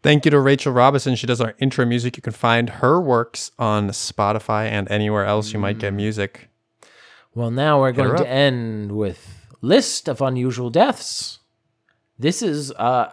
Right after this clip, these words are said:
Speaker 2: the first, I think this is a Viking. Ragnar Lodbrok, a semi-legendary Viking leader whose exploits are narrated in the Ragnar S-, Saga Lodbrok,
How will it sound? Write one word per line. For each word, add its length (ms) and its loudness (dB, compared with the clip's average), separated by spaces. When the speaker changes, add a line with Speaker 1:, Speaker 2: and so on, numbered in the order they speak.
Speaker 2:
the 160 -6
first, 400 -2
I 100 0
think 240 -4
this 180 -2
is 160 -2
a 60 -4
Viking. 580 -4
Ragnar 680 4
Lodbrok, 800 4
a 120 -2
semi-legendary 1000 2
Viking 480 0
leader 540 0
whose 280 -2
exploits 600 -2
are 140 -2
narrated 720 2
in 160 -6
the 140 -2
Ragnar 520 2
S-, 300 -8
Saga 580 4
Lodbrok, 960 0